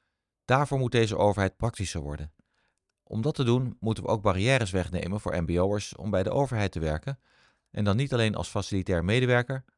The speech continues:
maar ook als beleidsmedewerker, Kamerlid, minister of staatssecretaris. Momenteel worden te veel goede mensen met praktijkervaring tegengehouden door een diplomaplafond.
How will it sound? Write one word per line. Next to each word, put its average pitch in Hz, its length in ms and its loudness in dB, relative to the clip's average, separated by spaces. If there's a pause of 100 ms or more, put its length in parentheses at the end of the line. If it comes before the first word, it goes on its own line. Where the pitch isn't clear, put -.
maar 107 140 -4
ook 151 160 2
als 131 120 0
beleidsmedewerker, 90 920 0 (160)
Kamerlid, 131 600 0
minister 120 640 -2
of 110 120 -4
staatssecretaris. - 920 -2 (360)
Momenteel 127 500 4
worden 95 220 0
te 156 160 2
veel 135 160 4
goede 123 260 0
mensen 95 280 -2
met 98 120 -2
praktijkervaring 107 840 -2
tegengehouden 110 840 -2
door 113 160 -2
een 113 80 -2
diplomaplafond. 104 840 -4